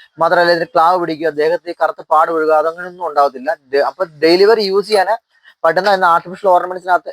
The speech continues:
ഏറ്റവും കൂടുതൽ ലാഭമുള്ള ഓർണമെന്റ്സ് നമ്മുടെ ഈ സിൽവർ പ്ലേറ്റ് ഇതാണ്. കാരണം അത് വാങ്ങിക്കുന്ന എമൗ-, നമ്മൾ എത്ര രൂപ കൊടുത്ത് വാങ്ങിച്ചോ ആ ഒരു എമൗണ്ട് തന്നെ നമുക്ക് വിൽക്കുമ്പോൾ കിട്ടുകയും ചെയ്യും. സിൽവറിന്റെ നമുക്ക് നൂറ് ശതമാനം എമൗണ്ട് നമുക്ക് തിരിച്ചു കിട്ടുന്ന തരത്തിലുള്ള സിൽവറാണ് ഞങ്ങൾ പ്ലേറ്റ് ചെയ്തേക്കുന്നത്. അപ്പൊ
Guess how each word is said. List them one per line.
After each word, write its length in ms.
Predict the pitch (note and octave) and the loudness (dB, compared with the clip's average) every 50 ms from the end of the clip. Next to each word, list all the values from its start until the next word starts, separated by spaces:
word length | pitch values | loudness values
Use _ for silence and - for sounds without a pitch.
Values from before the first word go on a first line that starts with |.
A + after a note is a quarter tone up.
| - - D3+ | -4 0 0
ഏറ്റവും 420 | D#3+ - _ _ - G#3 A3 A3 G#3+ F#3+ - | 0 0 _ _ 2 2 2 2 0 -2 -2
കൂടുതൽ 300 | F#3 F3+ F3 E3+ F#3 F3+ F3+ E3 | 0 0 0 0 -2 -2 0 2
ലാഭമുള്ള 440 | D#3+ D#3 D#3 E3 E3 F#3 F#3+ F3+ F3 E3 D#3 | 2 4 4 2 2 0 0 0 2 2 0
ഓർണമെന്റ്സ് 320 | D#3 D3+ E3 E3+ F3+ - G3 | 0 -2 -6 -16 -16 -14 -14
നമ്മുടെ 220 | E3 D3+ D#3 D#3 D#3 | -12 -6 -4 -4 -4
ഈ 20 | D3 - | -4 -6
സിൽവർ 220 | - D3 D#3+ F3 E3 | -4 -2 -2 -2 0
പ്ലേറ്റ് 200 | D#3+ D3+ C#3+ C#3+ C#3 | 0 -2 0 0 0
ഇതാണ്. 200 | C3+ C3 D3+ F3+ - _ _ - - - - | 0 0 -2 -4 -8 _ _ -20 -20 -6 -2
കാരണം 180 | E3+ E3 F3 F3+ | 0 0 0 0
അത് 80 | E3+ E3 D#3+ | 2 2 2
വാങ്ങിക്കുന്ന 400 | D#3 D#3+ E3+ E3 F3+ F#3+ G3 G3 F#3 E3+ E3 | 2 2 0 -4 -4 -2 0 0 2 0 0
എമൗ-, 200 | D#3+ D#3+ E3 D#3+ D#3 | -2 -2 -4 -4 -4
നമ്മൾ 160 | D#3 E3 E3+ D#3 | -4 -2 0 0
എത്ര 180 | D3 - - F#3+ F#3+ F#3+ | 0 -2 -4 -4 -2 -2
രൂപ 100 | F#3 E3+ | 0 0
കൊടുത്ത് 220 | F3+ F3+ E3 E3 E3 D#3 | 0 -2 0 0 0 0
വാങ്ങിച്ചോ 320 | D3+ D3+ D#3+ D3 - E3+ E3 C3+ C#3+ | 0 0 -4 -4 -4 -2 0 2 2
ആ 40 | D3+ E3 E3 | 2 2 2
ഒരു 100 | D#3+ D#3 | 2 0
എമൗണ്ട് 240 | D#3 D#3 D#3+ F3 F3 F3+ | 0 -2 -4 -6 -2 -2
തന്നെ 160 | E3+ D#3 D#3 D#3+ | -2 -2 -4 -6
നമുക്ക് 160 | D3+ D3+ D#3 D3 | -10 -10 -12 -12
വിൽക്കുമ്പോൾ 280 | C#3 - - D#3 D#3 C#3 | -12 -14 -16 -14 -14 -16
കിട്ടുകയും 200 | C#3 B2 C3+ C3 - - | -12 -12 -14 -14 -14 -16
ചെയ്യും. 120 | G2 - _ _ _ _ - - - - _ - | -20 -20 _ _ _ _ -20 -20 -20 -20 _ -4
സിൽവറിന്റെ 440 | - D#3 D3+ E3 F3 F3 F3+ G3 G3+ F#3+ | 0 0 2 2 2 0 0 -2 -2 -2
നമുക്ക് 180 | F3 E3+ F3 E3 D#3+ | -2 -2 -4 -4 -4
നൂറ് 140 | D#3+ F#3+ G3+ - | -4 -4 -4 -2
ശതമാനം 260 | G3 F3 F3 F3 F3 D#3+ | 0 0 2 2 0 -2
എമൗണ്ട് 240 | D#3 D#3 F3 F#3+ G#3 F#3 | -2 -4 -8 -8 -8 -10
നമുക്ക് 180 | E3 D#3+ D#3 D3+ D3+ | -10 -12 -12 -14 -14
തിരിച്ചു 180 | D3 - E3+ | -8 -6 -6
കിട്ടുന്ന 260 | D#3 C#3+ D3+ D#3+ D3+ C#3+ C#3 - | -6 -6 -6 -8 -8 -8 -2 0
തരത്തിലുള്ള 320 | D3 C#3+ C#3 D3 D3 D#3+ E3 - | 2 2 2 0 -4 -8 -8 -10
സിൽവറാണ് 420 | _ - D#3 D3+ D#3 D3+ D3 D#3 D#3 D3 | _ -6 -2 0 2 2 0 0 -2 -4
ഞങ്ങൾ 180 | C3+ C#3 D3+ F#3+ A3 - - | -4 0 0 0 0 0 0
പ്ലേറ്റ് 200 | D3+ D3+ C3+ D3+ | -2 0 2 2
ചെയ്തേക്കുന്നത്. 360 | C#3 A#2+ A2 G#2 F#2+ F2+ - _ _ _ _ _ - - - - - _ - | 0 0 -2 -4 -10 -20 -20 _ _ _ _ _ -20 -20 -20 -20 -10 _ -2
അപ്പൊ 120 | D3 F3+ | 0 2